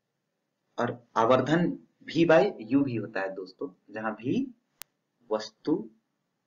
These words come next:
की दूरी नहीं, बल्कि प्रतिबिंब की दूरी है पोल से, और U वस्तु की दूरी है पोल से। एक और सूत्र लेंस की क्षमता बताता है दोस्तों,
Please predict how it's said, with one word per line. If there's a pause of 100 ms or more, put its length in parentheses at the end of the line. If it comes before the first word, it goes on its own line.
(240)
की
दूरी (560)
नहीं, (220)
बल्कि
प्रतिबिंब
की
दूरी
है
पोल
से, (100)
और
U (840)
वस्तु
की
दूरी
है
पोल
से। (2250)
एक
और
सूत्र
लेंस
की
क्षमता
बताता
है
दोस्तों,